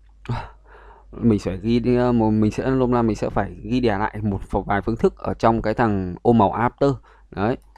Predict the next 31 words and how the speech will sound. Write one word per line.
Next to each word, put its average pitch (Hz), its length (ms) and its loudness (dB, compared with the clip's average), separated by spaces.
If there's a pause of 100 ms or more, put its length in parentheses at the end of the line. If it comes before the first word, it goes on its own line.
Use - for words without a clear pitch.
(320)
Thì 107 100 -8
trong 117 240 0
đấy 113 160 2
nó 131 120 0
có 139 200 0
một 139 180 0
cái 110 120 -6
phương 123 160 -2
thức 170 200 -2
nó 139 160 -2
là 110 80 -2
thằng 101 280 -4
get 123 200 -4
count. 127 240 -2 (2000)
Get 113 280 -6 (320)
count. 107 360 0 (2250)
Đấy, 104 300 -2
mình 107 160 -6
sẽ - 160 -10
return, 127 600 -2 (680)
return 120 440 0
ra 120 140 -2
cái 104 500 -6 (260)
A 120 160 2
R 113 40 2
O 101 200 0
màu 107 280 0
chấm 113 160 -4
size 131 320 -2 (1080)
để 101 240 -6
nó, 107 240 -2